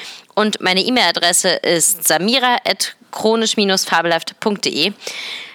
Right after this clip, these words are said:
Möchtest du mir etwas zu diesem Podcast mitteilen, dann freue ich mich total, wenn du mir eine Nachricht hinterlässt,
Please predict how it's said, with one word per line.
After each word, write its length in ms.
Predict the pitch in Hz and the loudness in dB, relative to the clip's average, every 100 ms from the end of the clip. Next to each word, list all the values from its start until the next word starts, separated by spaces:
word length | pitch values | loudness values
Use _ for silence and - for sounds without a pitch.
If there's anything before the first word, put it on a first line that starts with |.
| - | -4
Möchtest 480 | 170 190 226 220 - | 0 2 0 -2 -2
du 60 | 208 | 0
mir 80 | |
etwas 240 | - - 151 | 0 0 -2
zu 80 | 170 | -2
diesem 160 | 165 | -4
Podcast 460 | 175 175 - 175 - | -2 -2 -2 -2 -2
mitteilen, 340 | 359 - 277 | -2 0 0
dann 140 | 233 220 | 0 -2
freue 240 | - 185 | 0 -2
ich 80 | 220 | 0
mich 160 | 190 | -4
total, 480 | - 202 - 185 208 | -6 -6 0 0 2
wenn 140 | 208 196 | 0 0
du 40 | |
mir 300 | 190 180 175 | 0 2 2
eine 260 | 170 160 160 | 2 0 0
Nachricht 320 | 165 220 - | 0 0 -2
hinterlässt, 680 | 185 175 156 165 - - | -2 0 0 0 -2 -4